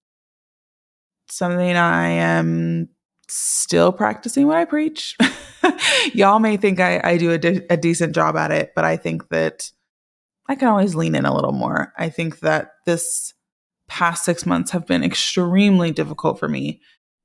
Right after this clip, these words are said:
And it has, I, I wouldn't say that my voice has been affected per se, because I've kept up with my podcast and everything. But I think more or less, like, showing up and being seen, like, I just don't feel as though I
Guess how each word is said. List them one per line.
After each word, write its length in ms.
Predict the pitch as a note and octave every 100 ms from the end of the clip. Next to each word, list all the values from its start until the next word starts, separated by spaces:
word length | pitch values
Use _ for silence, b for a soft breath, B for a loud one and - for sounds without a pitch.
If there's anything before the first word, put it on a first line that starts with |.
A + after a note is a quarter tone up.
| _ F#3
And 580 | F3 E3 D#3+ D#3+ D#3 -
it 200 | D#3+ D#3
has, 920 | D3+ A#2 D#2 C2+ C#2 D2 D#2 - - - _ _ _
I, 100 | - -
I 60 | C4+
wouldn't 280 | F#4+ E4+ C4+
say 120 | G3
that 140 | F3
my 140 | D#3+ E3
voice 360 | F3 G3 C#4 C#4+
has 120 | -
been 120 | C4
affected 420 | B3+ B3+ B3 A#3+
per 140 | B3 A#3+
se, 300 | B3 A3+ A3
because 260 | G3+ F#3
I've 120 | F3
kept 200 | - G3+
up 80 | G3+
with 120 | G3
my 120 | G3 F#3+
podcast 680 | F#3+ F3 - F3 F3 -
and 60 | -
everything. 420 | E2+ F2 F2 E2 B B B B B B
But 100 | G3+
I 60 | F#3+
think 200 | A3 -
more 320 | F3+ F3 F3
or 60 |
less, 380 | E3+ D#3+ F3 -
like, 180 | E3 -
showing 420 | - - F3 E3+
up 240 | E2 F2+ F#3+
and 180 | F3+
being 300 | F3+ D#2 C#2
seen, 640 | F#3+ - B3 B3 B3 A#3+ A#3+ b b b -
like, 200 | F#3 F#3+
I 120 | F3+
just 1160 | E3 - F#3 F3 F3 F3 - - - - - _ _ - D#3+
don't 320 | - F3 F3
feel 380 | - - F#3 F3
as 260 | F3 E3 E3+
though 580 | E3 D#3 A2 D2+ C#2+ -
I 680 | E2 C#2+ C#2 C#2 C#2 C#2+